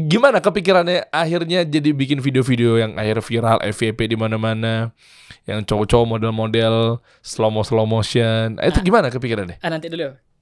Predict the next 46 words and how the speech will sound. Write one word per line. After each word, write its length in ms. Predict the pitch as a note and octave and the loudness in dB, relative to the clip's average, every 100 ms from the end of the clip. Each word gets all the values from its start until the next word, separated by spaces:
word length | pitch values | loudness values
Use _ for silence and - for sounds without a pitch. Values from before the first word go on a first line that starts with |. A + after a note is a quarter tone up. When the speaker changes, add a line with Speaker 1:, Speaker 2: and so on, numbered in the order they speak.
| _ | _
Speaker 1:
Oh, 180 | F#3+ B3 | 6 6
masih 300 | A#3 A3+ A3+ | 6 0 2
ada 80 | A3+ | 0
perjalanan 460 | G#3 G3+ G#3 A3 F#3 | 2 4 4 4 -2
ya? 80 | C#3 | -4
Speaker 2:
Iya. 160 | E3 D3 | -4 -2
Speaker 1:
Gue 140 | C3+ | 2
menarik, 400 | C3 B2 A2+ F#2+ | 4 2 0 -6
yang 240 | - A2+ C#3 | -8 -6 -2
Speaker 2:
Iya. 20 | |
Speaker 1:
buru-buru 300 | A#2 A#2 A#2+ | -2 2 0
ke 80 | G2+ | 0
situ. 240 | G#2 F2+ - | -4 -6 -8
Speaker 2:
Iya. 280 | C#3 C3 _ | -10 -12 _
Speaker 1:
Kirain 240 | - A2+ D3 | -4 2 2
langsung 460 | B2+ B2 - C3 | 2 -2 -6 -6
tuh. 100 | A2+ | -6
Berarti 220 | F#2+ G#2 D#3+ | -4 -4 -4
Speaker 2:
Iya. 80 | |
Speaker 1:
ntar 120 | D3 E3 | 0 0
kita 160 | D3+ | -2
berbicara 380 | C#3+ B2 G#2+ B2+ | -2 -2 0 0
mengenai 220 | B2 A2+ | 0 -2
titik 220 | A#2+ A2+ A2+ | -4 -6 -4
balik 240 | G2+ G#2+ | -2 -2
ya 140 | E2 D2 | -4 -6
ke 80 | |
sana 240 | - F#2+ D#2+ | -4 -4 -4
ya. 120 | - - - | -8 -16 -18
Oke, 220 | - G#2 - | -12 -12 -4
terus? 300 | B2+ F#3+ - _ _ _ _ _ | 0 0 0 _ _ _ _ _
Speaker 2:
Jadi 140 | D3+ F3 | -4 -4
waktu 160 | F3+ | -4
itu, 160 | F3+ G3+ G#3 G3+ - _ _ _ _ | -4 -2 -2 -4 -12 _ _ _ _
kalau 200 | E3 E3+ | -4 -2
ngelihat 300 | F3 E3+ E3+ | -2 -4 -4
sekarang 200 | - G#3+ | -6 -8
kan 100 | A3+ | -8
ilmu 560 | G#3+ F#3+ F#3+ F#3 F#3 F3+ | -6 -6 -6 -6 -8 -10
tentang 340 | F3+ F3+ F3+ | -14 -16 -14
marketing 400 | F3 F3 F3+ F#3 F#3 | -14 -12 -12 -12 -10
tuh 100 | G#3+ | -10
ada 80 | |
jutaan 360 | D#3+ D#3 E3 D#3 | -10 -8 -8 -8
pola. 200 | D#3 C#3+ | -12 -12
Speaker 1:
Iya. 300 | C3+ G#2+ - | -10 -10 -10